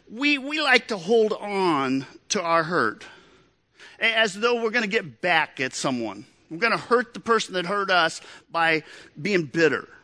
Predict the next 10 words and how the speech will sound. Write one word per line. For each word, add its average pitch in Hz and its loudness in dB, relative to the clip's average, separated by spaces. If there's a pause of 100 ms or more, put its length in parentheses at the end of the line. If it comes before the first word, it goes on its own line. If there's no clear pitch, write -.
(360)
And 233 0
in 247 0
reality, 220 0 (400)
we 233 0
simply 196 -2
hurt 190 0
ourselves 190 -2
in, 165 -2
in 160 0
that. 117 -2